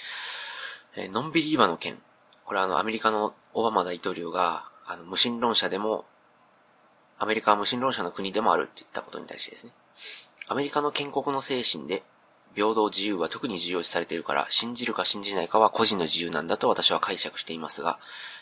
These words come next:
やはり部外者の日本人には核心の部分はわからないんじゃないかなということで。あ、やっぱりそうなんですよね。うん。だから、あの、あ、そうだ。多分ね、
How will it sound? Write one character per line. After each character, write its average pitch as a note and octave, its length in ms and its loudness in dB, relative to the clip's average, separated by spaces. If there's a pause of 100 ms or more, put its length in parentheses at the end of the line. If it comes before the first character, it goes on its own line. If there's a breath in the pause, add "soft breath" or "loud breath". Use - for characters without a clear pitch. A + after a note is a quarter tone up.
や - 80 -2
は D3 80 4
り C3+ 80 0
部 G2+ 140 0
外 C3 160 6
者 B2 100 2
の G#2+ 100 0
日 G2 80 -6
本 G#2+ 180 -4
人 G2+ 180 -8
に F#2+ 80 -4
は G2+ 100 2
核 - 220 -4
心 A#2+ 140 0
の A#2 80 -4
部 A2+ 100 -2
分 G2 160 -4
は G#2+ 140 6
わ F2 60 4
か G2 100 2
ら A2 60 0
な A#2+ 100 -2
い G#2+ 40 -2
ん - 20 -8
じ F2 80 -6
ゃ D#2 40 -12
な C2+ 60 -8
い - 40 -12
か - 80 -10
な - 100 -8
と - 120 -14
い - 0 -
う - 20 -12
こ - 80 -14
と - 60 -16
で。 - 120 -16 (120)
あ、 - 140 -4
や - 60 -2
っ - 40 -8 (100)
ぱ - 100 -2
り - 60 -4
そ - 180 -6
う C#3 40 -2
な G#2 100 4
ん F2 40 -10
で D#2+ 60 -10
す - 100 -4
よ C2+ 60 -8
ね。 A1+ 140 -16 (1120 loud breath)
う - 80 -6
ん。 - 20 -8 (920)
だ - 80 -4
か G2+ 80 -2
ら、 - 60 -12 (260)
あ G2 160 -2
の、 F2 200 -8 (2500)
あ、 - 80 0
そ - 100 2
う - 40 -8
だ。 F#2+ 120 -2 (280)
多 - 100 -2
分 F#2 160 -6
ね、 B1+ 220 -8